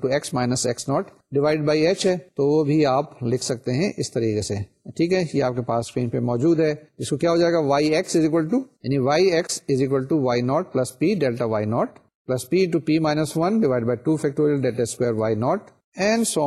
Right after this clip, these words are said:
on so forth۔ چلتے جائیں، چلتے جائیں، لاسٹ میں آپ کے پاس کیا آئے گا؟ Plus P into P minus one and so on so forth up to P minus N plus one divided by N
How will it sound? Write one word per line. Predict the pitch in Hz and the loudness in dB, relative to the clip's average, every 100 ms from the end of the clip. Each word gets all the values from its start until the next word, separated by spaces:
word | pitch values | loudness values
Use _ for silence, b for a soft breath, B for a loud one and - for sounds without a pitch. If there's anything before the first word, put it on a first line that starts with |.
| 139 | 0
on | 123 - | -2 -4
so | 147 - | -6 -2
forth۔ | 135 120 | -4 -2
چلتے | 175 180 170 | -2 0 2
جائیں، | 151 139 | 2 0
چلتے | 139 127 127 | -2 -2 0
جائیں، | 120 95 - _ - | 0 -4 -10 _ -6
لاسٹ | 120 123 - | -2 -2 -2
میں | 143 | -2
آپ | 139 | 0
کے | 135 131 | -2 -2
پاس | 135 - | -4 0
کیا | 151 | 0
آئے | 156 | 2
گا؟ | 185 180 | 0 0
Plus | 123 113 | -4 -2
P | 135 131 | -2 -2
into | 135 123 | -2 -2
P | 131 127 | -2 0
minus | 135 143 180 | -2 -2 -2
one | 247 269 _ _ - 151 | -2 -6 _ _ -4 -2
and | 180 170 | 0 0
so | 147 | 0
on | 147 160 | 0 0
so | 165 | -2
forth | 147 175 151 | 0 0 0
up | 131 | 0
to | 196 - | -2 0
P | 151 156 | 0 2
minus | 143 131 139 - 131 | 0 0 -2 -2 -4
N | 131 131 | -2 -2
plus | 120 - | -4 -2
one | 151 131 | -2 0
divided | 123 127 123 | 0 0 0
by | 160 - | 0 0
N | 160 | -2